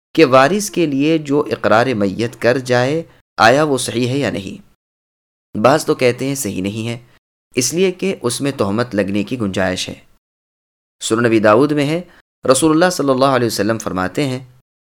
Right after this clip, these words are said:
کہ اللہ تعالیٰ نے ہر حقدار کو اس کا حق پہنچا دیا ہے،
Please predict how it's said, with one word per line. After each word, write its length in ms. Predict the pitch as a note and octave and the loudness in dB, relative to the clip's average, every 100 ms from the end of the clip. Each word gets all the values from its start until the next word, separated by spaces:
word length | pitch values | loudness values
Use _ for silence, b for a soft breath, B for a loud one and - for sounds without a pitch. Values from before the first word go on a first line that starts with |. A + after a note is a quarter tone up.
| _ _ _ | _ _ _
کہ 80 | - | -2
اللہ 260 | A#2+ D3 F#3 | 2 4 4
تعالیٰ 260 | E3+ D#3 E3 | 4 4 2
نے 120 | F3 | 0
ہر 280 | C3 D#3 D3 | 0 -2 -2
حقدار 360 | - G#2 A2 B2 | -2 2 4 2
کو 240 | A#2+ D3 | 0 -2
اس 140 | A#2+ | -4
کا 160 | - A2 | -6 -6
حق 160 | A2 - | -6 -8
پہنچا 320 | F#2 - F#2+ | -6 -4 -2
دیا 220 | G2+ A2 | 0 2
ہے، 120 | B2+ | 2